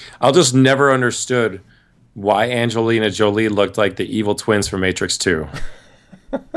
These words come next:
Speaker 1: She had fucking ghost dreads.
Speaker 2: She was trying to look like a <clears throat> heroin addict. She
Speaker 1: I mean,
Speaker 2: succeeded.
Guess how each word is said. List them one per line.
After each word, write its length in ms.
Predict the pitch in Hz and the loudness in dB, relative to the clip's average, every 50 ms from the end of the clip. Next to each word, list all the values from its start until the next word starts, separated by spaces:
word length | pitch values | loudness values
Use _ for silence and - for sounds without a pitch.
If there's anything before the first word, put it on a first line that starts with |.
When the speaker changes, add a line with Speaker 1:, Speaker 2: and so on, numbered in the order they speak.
| - - _ - - - | -10 -10 _ -12 -8 -4
Speaker 1:
She 220 | - - - 156 170 | -2 0 2 4 4
had 140 | 156 135 - | 2 2 2
fucking 340 | 156 143 127 147 120 117 | 0 0 0 0 -2 -4
ghost 400 | 92 - 98 110 131 131 131 - | -6 -4 -2 0 0 0 0 -2
dreads. 640 | - 98 92 87 82 76 76 73 78 - - - - _ _ _ _ _ - - - - | -6 -8 -8 -6 -8 -8 -10 -10 -8 -8 -8 -8 -10 _ _ _ _ _ -20 -20 -20 -20
Speaker 2:
She 180 | - - 127 131 | -14 -10 -10 -10
was 120 | 123 123 | -8 -6
trying 200 | - 147 143 151 | -2 -2 -2 -2
to 40 | 151 | -2
look 200 | 151 160 156 - | -4 -6 -6 -4
like 260 | 151 151 156 - - | -4 -6 -6 -6 -4
a 380 | 165 160 156 156 156 156 156 143 | -2 0 2 2 2 2 2 0
<clears throat> 20 | |
heroin 360 | 135 147 165 180 147 113 98 92 | 0 -2 -2 -2 -2 -4 -4 -2
addict. 520 | 92 90 90 92 95 - - - - - | -2 -2 -2 -4 -6 -10 -14 -18 -18 -16
She 160 | - - - 131 | -14 -12 -10 -6
Speaker 1:
I 80 | 107 107 | -2 0
mean, 80 | 123 127 | 0 0
Speaker 2:
succeeded. 460 | - - 160 170 - 92 90 - | 0 -2 -4 -4 -4 -6 -8 -10